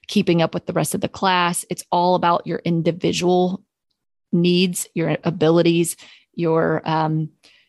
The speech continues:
you know, the time, the timeline that you create that works for you as an individual and as the learner that you are. So we looked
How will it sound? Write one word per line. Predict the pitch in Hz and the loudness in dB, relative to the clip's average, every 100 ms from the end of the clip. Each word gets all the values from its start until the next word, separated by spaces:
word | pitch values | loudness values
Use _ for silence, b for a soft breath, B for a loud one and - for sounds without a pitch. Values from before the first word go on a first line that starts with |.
| _ | _
you | - | -6
know, | 175 165 160 - | -2 -2 -2 -6
the | |
time, | - 180 180 180 - | -4 0 2 0 -2
the | - | -8
timeline | 175 185 185 180 175 175 | -4 -2 0 0 0 0
that | 175 - | 0 0
you | 202 311 | 2 2
create | - 151 - 98 - _ | -2 -4 -4 -6 -10 _
that | 175 165 | -4 -2
works | 170 175 - - | 0 -2 -2 -4
for | 175 | -2
you | 160 180 156 113 | 0 2 2 0
as | 170 170 | -2 -2
an | 160 | 0
individual | 175 165 175 170 156 147 160 - | 0 0 -2 -2 0 0 -4 -6
and | 160 | -2
as | 165 147 - | -2 -2 -8
the | _ 165 | _ -2
learner | 160 160 151 | 0 0 -2
that | 147 - | -2 0
you | 175 - | 0 2
are. | 165 165 156 _ _ _ _ _ _ _ _ | 0 -2 -6 _ _ _ _ _ _ _ _
So | - - 196 185 175 170 B B B B B _ _ _ | -10 0 4 4 2 -2 B B B B B _ _ _
we | 175 226 233 247 | -2 0 2 2
looked | 214 - - | 0 -2 -6